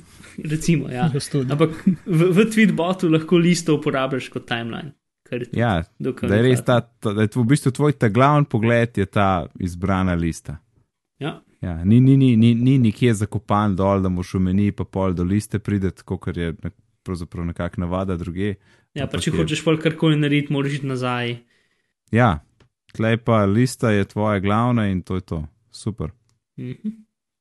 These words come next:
Speaker 1: Ok,
Speaker 3: To je
Speaker 1: a,
Speaker 3: ena.
Speaker 1: To je ena, ja. No, ta je, ta je nekako ver-, verjetno moja najljubša aplikacija. Um, potem Reader. A kdo pozna Reader?
Speaker 3: Uporabljam
Speaker 2: Ja.
Speaker 3: redno.
Speaker 1: Ja,
Speaker 2: Tudi jaz.
Speaker 1: R E E D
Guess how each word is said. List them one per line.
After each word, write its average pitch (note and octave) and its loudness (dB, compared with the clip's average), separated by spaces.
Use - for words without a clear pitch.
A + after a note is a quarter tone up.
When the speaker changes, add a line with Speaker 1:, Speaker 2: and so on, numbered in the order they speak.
Speaker 1:
Ok, G3+ -8
Speaker 3:
To C#3 2
je G3 4
Speaker 1:
a, F#3 2
Speaker 3:
ena. C3 2
Speaker 1:
To - -4
je G3+ 4
ena, F3+ 2
ja. C3+ 0
No, E3 -2
ta F3 -4
je, F#3 -4
ta - -2
je F3 2
nekako D#3+ -2
ver-, D#3+ -4
verjetno F3+ 2
moja D#3+ 0
najljubša C#3 -2
aplikacija. C3 -14
Um, D3+ -2
potem G3+ 2
Reader. G3+ 2
A - -10
kdo D#3+ 0
pozna E3+ 0
Reader? D#3+ -2
Speaker 3:
Uporabljam C3 2
Speaker 2:
Ja. - -8
Speaker 3:
redno. A2 0
Speaker 1:
Ja, C#3+ -8
Speaker 2:
Tudi D3+ -2
jaz. F3+ 4
Speaker 1:
R E3+ -4
E D#3+ 2
E D#3 4
D D3 0